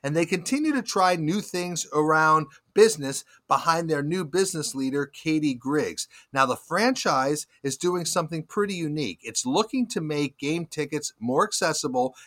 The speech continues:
and they'll offer ten dollar center field bleacher seats for every regular season home game starting next year. Now, T-Mobile Park in Seattle has about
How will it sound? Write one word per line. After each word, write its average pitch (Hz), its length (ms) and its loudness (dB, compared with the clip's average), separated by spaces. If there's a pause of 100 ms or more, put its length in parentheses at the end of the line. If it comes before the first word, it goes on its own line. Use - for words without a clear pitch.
and 127 140 -2
they'll 120 200 2
offer 156 480 2 (300)
ten 247 300 2
dollar 123 480 2 (260)
center 190 380 0
field 185 520 -2
bleacher 165 420 -2
seats - 520 -4 (280)
for 127 300 -2 (120)
every 233 640 -2
regular 180 560 0
season 165 520 -6
home 147 320 -2
game 139 300 -4
starting 135 480 -2
next 139 380 -8
year. 135 320 -2 (260)
Now, 123 120 2
T-Mobile 180 580 2
Park 156 480 2
in 143 180 -4
Seattle 147 600 -2 (160)
has 131 180 0
about 117 220 -4